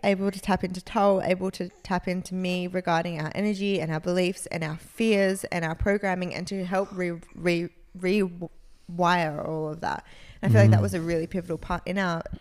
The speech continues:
Speaker 1: um, birth and why
Speaker 2: Definitely
Speaker 1: that
Speaker 2: really
Speaker 1: felt
Speaker 2: helpful.
Speaker 1: so good. So we were doing kinesiology in the last trimester. We were obviously setting up our home space, our birth space. We did a home birth. So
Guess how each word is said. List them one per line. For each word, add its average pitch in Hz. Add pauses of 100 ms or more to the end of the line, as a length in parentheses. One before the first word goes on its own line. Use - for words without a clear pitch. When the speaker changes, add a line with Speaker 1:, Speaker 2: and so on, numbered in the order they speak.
(400)
Speaker 1:
um, 165
birth 160
and 170
why 107
Speaker 2:
Definitely 117
Speaker 1:
that 113
Speaker 2:
really 110
Speaker 1:
felt 110
Speaker 2:
helpful. 117
Speaker 1:
so 117
good. 110 (480)
So 202 (640)
we 311
were 320
doing 302
kinesiology 214
in 196
the 196
last 190
trimester. 180
We 185
were 175
obviously 180
setting 175
up 175
our 165
home 226
space, 196
our 165
birth 196
space. 180
We 190
did 202
a 185
home 175
birth. 165
So -